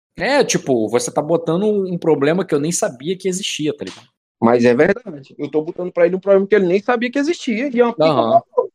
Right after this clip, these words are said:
Speaker 2: problema. Tá entendendo?
Speaker 1: Não, tudo bem, mas aí não bote isso como uma crítica. Tô te avisando uma parada nova aqui que você não sabia,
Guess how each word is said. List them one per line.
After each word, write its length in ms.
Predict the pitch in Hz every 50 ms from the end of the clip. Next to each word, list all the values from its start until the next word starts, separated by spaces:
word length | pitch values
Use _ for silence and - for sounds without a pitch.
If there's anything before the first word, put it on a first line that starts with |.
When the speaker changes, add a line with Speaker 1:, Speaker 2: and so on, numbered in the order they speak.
| _
Speaker 2:
problema. 380 | _ 214 - 185 151 131 120 - _ _ _ -
Tá 80 | 160
entendendo? 200 | 160 170 170 -
Speaker 1:
Não, 120 | 277 277 165
tudo 140 | 156 160
bem, 260 | 196 208 226 226 196 147
mas 240 | 123 117 113 107 120
aí 200 | 120 120 123 135
não 140 | 151 175 165
bote 340 | 131 139 165 156 - -
isso 180 | 160 156 - -
como 160 | 175 175 185 190
uma 180 | 180 185 180
crítica. 420 | 180 - 185 175 - - - 226 - - _ _ _ _ _ _ _ _ _ - - - _ _ _
Tô 100 | - 107
te 80 | - 139
avisando 340 | 113 131 123 113 131 135
uma 120 | 147 151 147
parada 240 | 143 135 139 143 139
nova 280 | 131 131 135 127 127
aqui 140 | 127 - 123
que 80 | - -
você 100 | - 123
não 80 | 123
sabia, 420 | - - 156 151 147 123 120 127